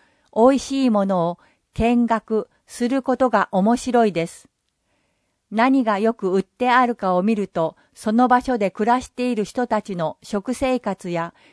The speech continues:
日常が少し見えてきます。日本の中でも地方によって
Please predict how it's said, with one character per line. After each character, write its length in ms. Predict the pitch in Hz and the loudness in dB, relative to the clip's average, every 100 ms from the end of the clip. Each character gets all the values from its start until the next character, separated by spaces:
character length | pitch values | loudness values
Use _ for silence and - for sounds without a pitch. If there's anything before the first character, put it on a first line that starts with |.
| _ | _
日 360 | 190 190 254 233 | -4 -4 -4 0
常 260 | 247 247 | 2 2
が 160 | 226 220 | 2 -2
少 300 | - - 262 | -4 -2 -2
し 160 | - | -2
見 160 | 196 247 | 0 0
え 80 | 247 | 0
て 160 | - | -4
き 160 | 180 175 | -8 -8
ま 160 | 160 160 | -8 -10
す。 160 | _ _ _ _ _ _ _ _ _ _ _ _ _ - | _ _ _ _ _ _ _ _ _ _ _ _ _ -4
日 220 | 202 214 | -2 -2
本 380 | _ 262 269 254 | _ 2 4 4
の 100 | 254 | 2
中 300 | 254 240 202 | 0 -2 -2
で 100 | 185 | -2
も 220 | 170 165 | -2 -4
地 180 | - 220 | -2 -2
方 320 | 226 269 262 | 0 2 2
に 160 | 220 | 2
よ 120 | 190 175 | -2 -4
っ 20 | |
て 340 | _ 180 175 | _ -8 -8